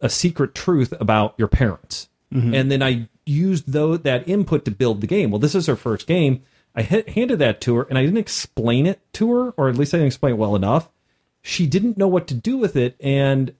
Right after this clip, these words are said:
Speaker 1: everybody here has done this. When you're in a situation where you don't know what to do and you don't know how to do it, and it's okay, you're the new guy, you just don't do it.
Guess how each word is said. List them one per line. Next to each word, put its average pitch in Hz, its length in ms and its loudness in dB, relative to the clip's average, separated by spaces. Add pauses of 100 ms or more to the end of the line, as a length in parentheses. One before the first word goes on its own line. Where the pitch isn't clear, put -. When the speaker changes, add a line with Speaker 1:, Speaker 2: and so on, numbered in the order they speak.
(180)
Speaker 1:
everybody 180 400 0
here 143 200 0
has 113 100 0
done 127 200 0
this. 110 240 0 (520)
When 156 460 0 (220)
you're 160 280 0
in 202 140 -2
a 262 60 -2
situation 180 600 0
where 139 80 2
you 127 80 0
don't 196 220 0
know 220 80 0
what 202 140 -2
to 175 60 -2
do 156 200 0
and 147 80 2
you 127 60 0
don't 175 160 0
know 202 100 0
how 190 160 0
to 180 60 2
do 151 260 0
it, 165 100 -4
and 143 160 0
it's 160 160 0
okay, 196 240 0
you're 160 160 2
the 147 80 2
new 165 160 2
guy, 147 160 0
you 113 160 0
just 107 160 -4
don't 104 160 0
do 98 140 2
it. - 80 -8